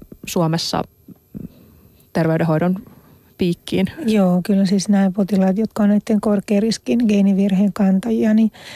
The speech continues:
Speaker 2: niin ne heidät leikataan julkisessa terveydenhuollossa ja, ja ettei näitä leikkauksia tarvitse itse kustantaa.
Speaker 1: Näinpä. No mutta, ö,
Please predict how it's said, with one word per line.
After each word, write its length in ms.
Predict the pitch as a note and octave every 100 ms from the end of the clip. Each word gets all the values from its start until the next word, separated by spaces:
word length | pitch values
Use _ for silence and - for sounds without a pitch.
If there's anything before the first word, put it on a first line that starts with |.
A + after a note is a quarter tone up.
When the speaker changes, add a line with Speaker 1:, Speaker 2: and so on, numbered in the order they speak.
| -
Speaker 2:
niin 200 | A#3+ G#3+ B3+ B3
ne 220 | A3+ G#3
heidät 320 | F#3 G3 G3 A3
leikataan 500 | G#3+ G3+ G3 G3 F#3+
julkisessa 560 | G3 F3+ G3 F#3+ -
terveydenhuollossa 1040 | F3+ F#3+ F3 F#3 F#3+ F#3 G3 G#3+ G#3 -
ja, 180 | C4 B3+ - - - - _ _ _ G3+
ja 140 | F#3+ F#3 G3+ G3+ - - _ _ _ _ _ _ _ _ _ _ _ _ _ A3+
ettei 260 | - G3+
näitä 240 | F#3 F#3 F#3
leikkauksia 460 | F3+ - F#3+ G3+
tarvitse 320 | F#3 G3 G3 -
itse 260 | B3+ - -
kustantaa. 480 | - - - - - -
Speaker 1:
Näinpä. 540 | F#3 F3 E3 E3 - E3 - - - - - - - -
No 80 | A#3+
mutta, 340 | C4+ C#4+ - F3+ _
ö, 40 | -